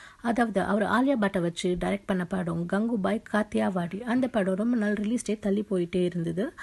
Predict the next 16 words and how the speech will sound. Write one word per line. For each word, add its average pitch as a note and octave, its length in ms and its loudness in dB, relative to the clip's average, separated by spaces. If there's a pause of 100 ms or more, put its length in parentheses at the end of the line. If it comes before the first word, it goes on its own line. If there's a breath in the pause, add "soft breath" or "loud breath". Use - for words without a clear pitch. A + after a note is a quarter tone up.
(280 loud breath)
நேத்து A#3+ 400 2
அஃபிஷியலா F#3+ 800 0 (160)
ரிலீஸ் G#3+ 360 0
டேட்டை F3 140 -2
அறிவிச்சிருக்காரு. F#3+ 840 -2 (320 loud breath)
அதாவது, G#3+ 460 4
பிப்ரவரி G#3+ 680 2
எயிட்டீன்த், A3 360 -2 (300)
ட்வென்டி A3 320 0
ட்வென்டி F3+ 260 0
டூ F#3+ 120 0
அந்த G3 140 0
படம் G#3 200 -2
ரிலீஸ் G3+ 340 0
ஆக F#3 80 -4 (100)
போகுது. F3 360 -4